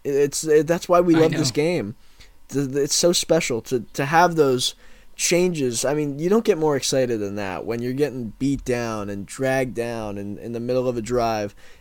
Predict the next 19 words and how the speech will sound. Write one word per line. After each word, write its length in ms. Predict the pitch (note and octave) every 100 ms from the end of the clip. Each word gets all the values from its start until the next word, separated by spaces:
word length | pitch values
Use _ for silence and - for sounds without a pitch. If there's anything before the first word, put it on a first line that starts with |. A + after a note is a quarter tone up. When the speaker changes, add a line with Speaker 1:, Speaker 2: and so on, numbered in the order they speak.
| -
Speaker 1:
and 160 | B2 B2+
then 180 | A#2
one 260 | A#2 C3+ E3
little 200 | D#3+ E3
play 420 | - C#3+ C#3+ B2+
changes 480 | A2 - C#3+ D3 C#3
the 120 | C3+
entire 380 | C3 B2 C3+ C#3+
complexity 520 | C#3 B2+ C#3+ - D3 D3
of 80 | C3
a 40 |
game, 300 | B2 D3+ F3
and 100 | B2
we 80 | D3+
got 200 | G#3 F#3+
to 60 |
see 180 | F3 F3
that 240 | F3 F3+ -
four 540 | - F#3 F#3+ G3